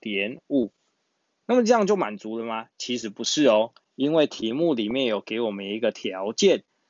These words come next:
他说荧光笔至少买十支，也就是说从这句话我们可以得到一个线索，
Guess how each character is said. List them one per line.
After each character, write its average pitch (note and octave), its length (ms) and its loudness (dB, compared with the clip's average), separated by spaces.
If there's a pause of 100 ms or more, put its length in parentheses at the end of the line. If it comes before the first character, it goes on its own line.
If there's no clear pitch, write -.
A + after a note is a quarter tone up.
他 E3 160 2
说 D#3 380 0
荧 C#3 380 2
光 F#3 340 2
笔 A#2+ 280 -4 (120)
至 F3 340 0
少 G#2 380 -4
买 G2 240 -8
十 G#2 320 -8
支， A#2+ 380 -8 (300)
也 F3+ 140 4
就 B3 180 6
是 A#3+ 60 6
说 G#3+ 480 2
从 C3 240 -8
这 F3+ 140 -4
句 D#3 240 -4
话 C3 320 -2
我 G#2+ 100 -18
们 G#2+ 160 -16
可 - 160 -6
以 A#2 80 -4
得 G#2 220 -8
到 C3 200 2
一 A#2+ 60 0
个 A#2 100 -4
线 D3+ 380 -2
索， G#2+ 300 -8